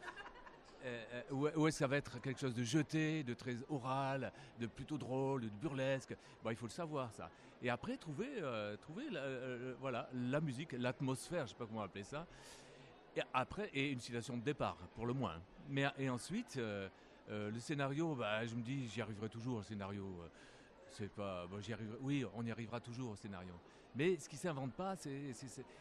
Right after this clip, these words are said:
c'est cette musique, cette atmosphère, puisqu'on se, dont on se souvient, alors qu'on se souvient plus. De, quelquefois, je, il y a des films, euh, que j'ai adorés, on me dit, « Mais ça se finit comment ?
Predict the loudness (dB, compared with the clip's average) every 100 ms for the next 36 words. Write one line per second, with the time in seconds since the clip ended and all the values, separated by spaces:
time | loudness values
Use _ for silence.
0 | -14 -8 -4 -2 0 0 0 -2 0 0
1 | 2 -2 0 0 0 -4 -12 -12 -6 -2
2 | -2 -2 0 0 0 -2 -2 -2 2 2
3 | 2 -4 -16 -18 0 0 2 -2 -2 2
4 | 2 4 4 4 0 -12 -8 -8 -8 -16
5 | -14 -2 2 2 2 2 2 -2 0 2
6 | 0 0 0 2 2 2 0 -2 0 2
7 | 4 4 4 4 2 2 2 0 -2 -6
8 | -4 0 2 2 2